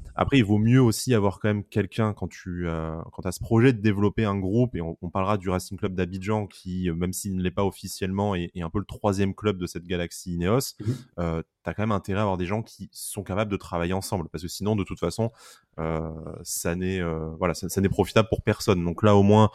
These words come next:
Speaker 1: c-, certes, ça fait grincer des dents du côté de Lausanne, mais au moins, euh, dans leur malheur, ils ont des gens compatibles dans les méthodes de travail avec, bah, ce qui se fait, euh, du côté de,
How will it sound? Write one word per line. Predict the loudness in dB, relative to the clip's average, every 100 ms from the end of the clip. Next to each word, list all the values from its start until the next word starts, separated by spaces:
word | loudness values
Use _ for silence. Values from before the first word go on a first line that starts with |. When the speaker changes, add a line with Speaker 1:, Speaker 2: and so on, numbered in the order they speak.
| -4 -20 -20 _ _ _
Speaker 1:
c-, | -20 -18
certes, | -8 4 6 6
ça | 4 4
fait | 6
grincer | 4 4 6
des |
dents | 6 4
du | 2
côté | 0 2
de | 4
Lausanne, | 4 6 6 4 2
mais | 0 4 6
au | 6
moins, | 6 6 6 4 -4 _ -6
euh, | -2 0 -2
dans | 0 2 4
leur | 4
malheur, | 4 6 8 6 4 _ _ _ _ _ _
ils | 2
ont | 4
des | 6
gens | 4 2 -6 -2
compatibles | 2 4 2 2 2
dans | 4
les | 4
méthodes | 4 4
de | 2
travail | 0 2 4 6
avec, | 6 6 2 0
bah, | 0 0 0 -2
ce | -6
qui | -6 -8
se | 0
fait, | 4 6
euh, | 6 2
du | -2
côté | -2 0 2
de, | 2 0